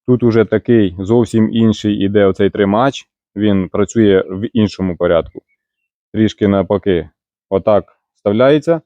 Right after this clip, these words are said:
а отако він фіксується у догори. Також ось такий, як скажемо,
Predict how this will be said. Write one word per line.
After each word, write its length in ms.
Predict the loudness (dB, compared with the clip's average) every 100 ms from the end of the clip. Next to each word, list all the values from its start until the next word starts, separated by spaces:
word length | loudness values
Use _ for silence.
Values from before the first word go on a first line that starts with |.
| _ _
а 140 | 0 0
отако 420 | 0 -2 0 0
він 120 | 0
фіксується 640 | -2 -6 -4 -4 -4 -6
у 140 | -6 -4
догори. 460 | -2 0 -2 -4 -8 -20 -20 _ _ _ _ _ _
Також 360 | 0 0 0 0
ось 140 | 0
такий, 460 | 0 0 0 0 -4 _ _ _ _ _ _
як 200 | -6 -4
скажемо, 460 | -2 0 2 0